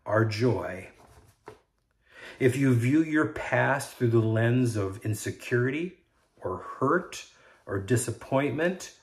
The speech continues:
or fear or guilt,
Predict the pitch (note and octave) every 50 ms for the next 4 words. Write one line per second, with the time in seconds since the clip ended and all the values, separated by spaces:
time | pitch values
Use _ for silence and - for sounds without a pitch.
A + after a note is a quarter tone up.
0 | _ _ _ _ - F#2+ G2 - - - - - - - C3+ C3+ C#3+ D#3 F3 F#3
1 | G3 G#3 G#3 G3+ - - - _ _ _ _ _ _ A2+ G2+ F#2+ F#2+ G2+ G2 -
2 | - A2+ A2+ B2+ E3 F3+ F3+ - - - - - -